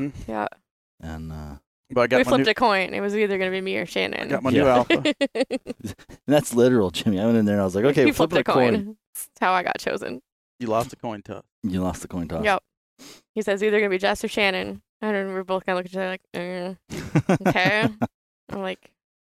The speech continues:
Speaker 2: "All right." And then he's like, "We're gonna flip a coin." I'm like,
Speaker 3: Oh, yeah.
Speaker 2: So,
Speaker 3: So you
Speaker 2: yeah.
Speaker 3: got your new handheld. You came up here.
Speaker 1: A new, uh, old school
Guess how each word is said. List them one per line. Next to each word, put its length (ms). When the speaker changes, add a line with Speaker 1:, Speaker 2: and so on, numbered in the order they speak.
Speaker 2:
"All 100
right." 360
And 100
then 100
he's 120
like, 100
"We're 80
gonna 100
flip 160
a 60
coin." 300
I'm 40
like, 640
Speaker 3:
Oh, 40
yeah. 280
Speaker 2:
So, 220
Speaker 3:
So 120
you 80
Speaker 2:
yeah. 80
Speaker 3:
got 200
your 60
new 100
handheld. 400
You 40
came 200
up 140
here. 280
Speaker 1:
A 60
new, 400
uh, 20
old 240
school 300